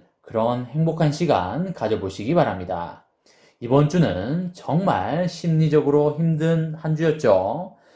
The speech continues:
멘탈이 아주 그냥 탈탈 털리는 한 주였습니다. 모두 정말 수고하셨다는 말씀을 드리고요. 육체와 정신이 너무 힘든 한 주였기 때문에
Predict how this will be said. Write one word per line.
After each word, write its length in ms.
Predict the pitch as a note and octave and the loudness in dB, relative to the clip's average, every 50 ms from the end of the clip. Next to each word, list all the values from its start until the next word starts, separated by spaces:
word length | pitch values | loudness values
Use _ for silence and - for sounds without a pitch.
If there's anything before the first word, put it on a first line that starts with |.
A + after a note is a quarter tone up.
| _ _ _ _ | _ _ _ _
멘탈이 880 | - A2+ D3 D#3+ D#3+ F#3 F#3 D3 G2+ F#2 F#2 A#2 D3+ F3 F#3+ F#3 F3 - | -4 -2 -2 -2 0 0 0 0 0 -2 -2 -2 -2 -2 -4 -4 -6 -6
아주 240 | - A2 A#2+ C#3 C#3 | -6 -4 -4 -4 -4
그냥 440 | A2 G#2+ C3 F3 F3 A#2+ F#2 F2 - - _ _ _ | -2 0 0 0 0 0 -2 -6 -10 -16 _ _ _
탈탈 800 | _ - - A3+ A#3 A3+ A3 - A#2+ F#2+ F2+ F#2 A2 C#3+ E3+ E3 | _ -10 -6 -4 -4 -4 -2 -2 0 2 2 2 0 0 -2 -4
털리는 640 | - - C#3 A#2 A2 A2 A2 A#2 C3+ D3 D#3 E3+ E3+ | -4 -4 -4 -2 0 0 0 2 2 2 4 2 0
한 320 | E3 - - A2+ G#2+ G#2+ | -2 -2 -4 -6 -6 -4
주였습니다. 800 | A2 C3 C#3+ B2 - - G#2+ F#2+ F#2 F2+ F#2 F2+ E2 - - - _ _ _ _ _ _ _ _ _ _ | -2 0 0 0 -2 -6 -10 -10 -6 -6 -6 -6 -8 -10 -16 -20 _ _ _ _ _ _ _ _ _ _
모두 600 | _ G2+ A2+ B2+ B2 A2 F#2+ F#2+ A2 C#3 E3 F3 E3 | _ -2 0 0 2 0 0 0 0 0 -2 -2 -6
정말 460 | - - - B2 B2+ D3 E3 F3+ F3+ | -10 -14 -10 -4 -2 0 0 0 -2
수고하셨다는 640 | F3+ - E3 D#3 D#3 D3 C#3+ D3 C#3 - C3 B2 A#2 | -2 -4 0 2 2 2 2 0 0 0 0 0 2
말씀을 340 | A2+ A2+ A2+ B2 A#2 A2+ | 0 0 0 -2 -4 -4
드리고요. 760 | A2 A#2+ G#2 A2+ G#2+ G#2 G2 F#2 F2+ F2 F#2+ A#2+ D#3 F3+ - - _ _ _ _ - - _ _ - | -4 -4 -6 -4 -2 0 0 0 0 -2 -4 -6 -8 -10 -12 -16 _ _ _ _ -20 -20 _ _ -6
육체와 680 | B2+ C#3 - - - F#3+ E3 A2 F#2 F#2 G#2+ C#3+ E3+ | -6 -4 -4 0 4 4 6 6 4 2 0 -2 -4
정신이 720 | E3+ - A2 A2 G#2+ - A#2 D3 F3 E3 A2+ F2+ E2 - _ _ _ _ | -4 -6 -8 -8 -8 -6 -4 -2 -2 -2 -2 -4 -8 -14 _ _ _ _
너무 420 | - G2 G2 A#2 C#3 D#3+ F3+ F#3+ | -4 0 2 4 4 4 4 4
힘든 360 | E3+ F3 F3 E3+ E3+ E3+ F3 E3+ | 4 4 4 4 4 4 2 2
한 220 | D3+ F#3 E3+ E3 | 0 0 0 0
주였기 300 | D3+ D#3+ D#3+ D#3 E3 - | 0 0 0 0 -2 -2
때문에 680 | - D3 D3 E3 D#3 G#2+ F#2+ F#2 G2+ C3 F3 G3 - | 0 0 0 0 0 0 -2 -4 -6 -8 -10 -12 -14